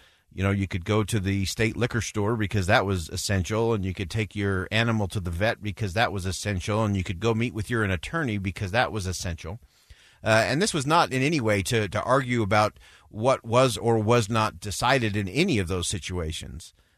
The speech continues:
The, the conversation about it is what is essential and who determines that. Uh, and part of the reason we have the First Amendment, and that the reason the First Amendment is the First Amendment and religion is the first freedom of the first freedoms, uh, is because it is the easiest one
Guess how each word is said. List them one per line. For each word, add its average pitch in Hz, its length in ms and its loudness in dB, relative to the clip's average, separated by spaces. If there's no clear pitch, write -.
The, 98 260 2
the 78 100 -4
conversation 180 540 0
about 110 160 4
it 104 60 -2
is 101 80 -4
what 123 200 2
is 156 220 -4
essential 135 560 -2
and 110 180 -2
who 214 200 -6
determines 170 580 -4
that. 85 240 -6
Uh, 110 60 -2
and 104 440 2
part 190 180 2
of 170 60 -4
the 143 80 0
reason 135 360 2
we 117 160 2
have 147 320 4
the 110 100 0
First 110 280 -2
Amendment, 98 480 2
and 113 180 4
that 117 120 2
the 110 100 0
reason 135 400 2
the 110 200 4
First 143 280 -2
Amendment 127 380 2
is 156 280 2
the 123 100 -2
First 113 300 -2
Amendment 98 440 0
and 123 180 0
religion 131 360 2
is 117 200 -2
the 120 80 0
first 170 320 0
freedom 98 380 2
of 98 100 2
the 90 80 2
first 98 320 -2
freedoms, 101 480 -2
uh, 104 200 0
is 113 140 -2
because 135 300 0
it 143 100 2
is 135 140 -2
the 123 180 -2
easiest 175 500 -4
one 127 500 0